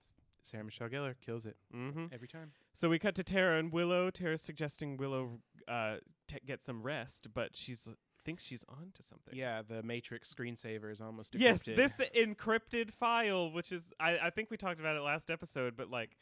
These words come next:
Speaker 2: encryption doesn't look like a screen, like, it would look
Speaker 1: <laughs>
Speaker 2: like basic, be like, "You can't access this information."
Speaker 1: <laughs> But that's not fun to look at.
Speaker 2: Right, true. It's so funny looking.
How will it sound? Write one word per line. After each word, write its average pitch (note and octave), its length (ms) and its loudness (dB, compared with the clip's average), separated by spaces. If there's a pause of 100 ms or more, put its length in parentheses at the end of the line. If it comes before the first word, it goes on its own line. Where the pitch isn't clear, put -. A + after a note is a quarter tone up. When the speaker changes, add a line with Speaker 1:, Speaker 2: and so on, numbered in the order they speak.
(360)
Speaker 2:
encryption F#3+ 680 2
doesn't E3+ 340 2
look E3+ 200 0
like E3 160 0
a E3 80 0
screen, F3+ 480 -4 (200)
like, C#3+ 420 0 (140)
it F#3+ 360 4
would F3+ 160 4
look G3 200 4
Speaker 1:
<laughs> - 20 0
Speaker 2:
like F3+ 180 2
basic, F3+ 380 2 (160)
be E3+ 140 2
like, D3+ 280 2
"You C#3 160 -6
can't E3 320 0
access C#3+ 480 0
this A#2 240 -8
information." C#3 800 -2
Speaker 1:
<laughs> G3 60 2 (920)
But C#3 100 2
that's E3 220 8
not D3 240 6
fun B2 240 2
to A2 60 -4
look G#2+ 260 -6
at. - 180 -12
Speaker 2:
Right, C#3+ 300 4
true. C#3 440 2
It's E3 260 0
so G3+ 260 4
funny F#3 320 0
looking. D#3+ 360 -10